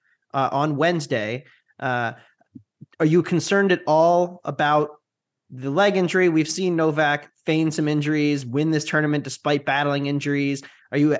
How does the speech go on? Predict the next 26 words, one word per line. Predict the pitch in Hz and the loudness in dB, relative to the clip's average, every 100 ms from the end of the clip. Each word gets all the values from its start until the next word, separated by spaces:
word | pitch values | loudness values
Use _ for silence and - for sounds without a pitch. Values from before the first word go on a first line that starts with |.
| - | 0
any | 190 233 | 0 0
concerned? | 196 147 156 135 | 0 -2 -2 -2
Does | 139 | 0
that | 160 - | -2 -4
stop | - - 180 185 | -10 -2 -2 0
you | 180 | -2
from | 170 156 | -2 -2
betting | 156 175 180 175 | 0 2 2 -2
Novak? | 156 156 151 143 143 - | -2 -2 2 0 -2 -6
Are | 139 | -8
you | 135 | -6
gonna | 127 | -6
wait | 117 131 156 160 | -6 -2 0 -2
and | 139 | -6
see | 127 151 147 | -6 -2 0
how | 135 131 127 127 | 2 0 0 -4
he | 143 | -4
looks | 143 143 - | -2 -4 -4
the | |
first | 131 139 - | -6 -6 -6
couple | 135 120 | -8 -4
rounds? | 127 160 165 156 | -2 0 0 -2
How | 151 185 | -2 0
are | |
you | 180 170 | 0 -2
playing | - 170 165 170 165 | -4 -2 0 -2 -4